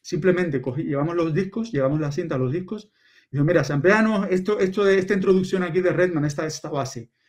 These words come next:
Nos sampleaba dos, eh, ocho compás-, no, cuatro compases de Redman, lo repetía durante cinco minutos, así, así los seis o los siete temas, y nos cobraron eso, tío, todo eso por, por hacer esa, esa mierda, ¿sabes?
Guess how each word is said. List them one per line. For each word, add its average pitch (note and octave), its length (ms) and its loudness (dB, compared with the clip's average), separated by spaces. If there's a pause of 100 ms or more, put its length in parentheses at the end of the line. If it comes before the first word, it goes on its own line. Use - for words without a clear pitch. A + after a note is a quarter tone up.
(200)
Nos C3+ 140 -4
sampleaba C3+ 600 2 (400)
dos, D#3 220 -2 (160)
eh, C#3+ 160 -2
ocho D#3+ 240 0
compás-, E3+ 420 0
no, B2+ 680 -4
cuatro D#3+ 240 -2
compases E3+ 640 -2 (360)
de C#3+ 100 -4
Redman, F#3+ 460 -2 (200)
lo D3 100 0
repetía D3 480 0
durante C3+ 840 -2
cinco F3 320 -2
minutos, G3+ 560 0
así, C#3 400 -6 (440)
así C#3 220 -8
los F#3 160 2
seis E3+ 200 -2
o E3 40 0
los C#3+ 120 0
siete C#3+ 240 -2
temas, F#3+ 420 2 (720)
y D#3 80 0
nos C#3+ 160 2
cobraron D3+ 480 2
eso, C#3 260 -2
tío, C#3 200 0
todo D#3 200 4
eso F3+ 240 2
por, C#3+ 300 2
por C#3 160 -2
hacer D#3 260 0
esa, C#3 460 -4
esa C#3+ 180 -4
mierda, C#3 600 0
¿sabes? D#3 320 -6